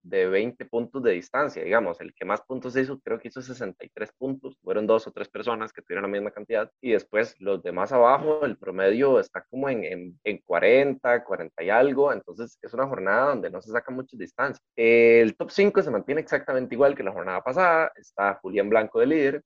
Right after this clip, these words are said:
Felipe Trigueros con Gimnástica Española de segundo, Gallos Team tercero, Alajuelense me quita el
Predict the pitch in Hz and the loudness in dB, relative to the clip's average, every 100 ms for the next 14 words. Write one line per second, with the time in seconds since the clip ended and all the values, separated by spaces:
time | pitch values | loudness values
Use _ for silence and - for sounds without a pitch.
0 | _ 98 101 104 - 110 113 110 - 98 | _ -6 -6 -6 -6 2 4 2 -6 -16
1 | 98 98 98 101 - 104 - 113 113 113 | -12 -8 -6 -8 -12 -12 -8 -2 4 4
2 | 110 107 120 151 143 135 101 92 90 87 | 4 0 -4 -4 -4 -6 -4 -2 -2 -4
3 | - 104 101 104 - 139 135 131 - 87 | -12 -14 -14 -16 -4 -2 0 -2 -6 -8
4 | 87 92 107 139 147 135 - 92 92 - | -4 2 4 2 0 -6 -6 -6 -8 -8
5 | 113 - 120 | -12 -6 -6